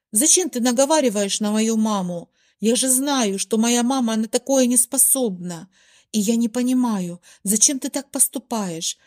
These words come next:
ведь она к тебе со всей душой. Разрешила нам жить в её квартире, пока на свою не накопим. Предоставила в наше распоряжение самую большую комнату,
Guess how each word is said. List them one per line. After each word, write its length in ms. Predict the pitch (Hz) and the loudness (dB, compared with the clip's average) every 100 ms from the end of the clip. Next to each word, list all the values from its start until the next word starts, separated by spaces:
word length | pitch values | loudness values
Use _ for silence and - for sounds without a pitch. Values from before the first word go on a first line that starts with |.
| _ _ | _ _
ведь 200 | 214 254 | -4 -2
она 220 | - 277 294 | -2 -2 -4
к 100 | - | -6
тебе 300 | 202 180 185 | -8 -4 -4
со 140 | 277 | 2
всей 240 | - 339 | 2 2
душой. 680 | 285 294 - - 190 165 - _ _ _ | 0 -2 -2 -2 -6 -8 -12 _ _ _
Разрешила 640 | 190 220 214 254 - 320 240 | -2 -2 0 0 2 2 0
нам 200 | 202 180 | -2 -4
жить 300 | 175 254 254 | -4 -4 -4
в 80 | 190 | -6
её 300 | 214 214 214 | -2 -2 -2
квартире, 720 | 208 214 - 226 226 214 202 _ _ - | -6 -8 -6 -4 -2 -2 -4 _ _ -10
пока 220 | 214 233 | -4 -2
на 120 | 233 | 2
свою 360 | - 226 226 220 | 0 0 0 0
не 140 | 208 | 0
накопим. 760 | 196 190 208 202 190 185 185 - _ _ | -4 -6 -4 -4 -4 -8 -8 -12 _ _
Предоставила 840 | 233 214 269 - 330 262 208 190 - _ | -2 0 0 0 0 0 0 -2 -8 _
в 80 | 214 | 0
наше 280 | 247 247 247 | 2 2 0
распоряжение 840 | 240 - 247 247 240 285 247 190 | -2 0 0 2 0 0 0 2
самую 420 | - 240 226 208 | 2 2 0 0
большую 520 | 180 190 - 214 202 | -2 -4 -4 -2 -4
комнату, 840 | 185 208 233 240 208 196 - 190 | -4 -4 -2 -2 -4 -6 -10 -12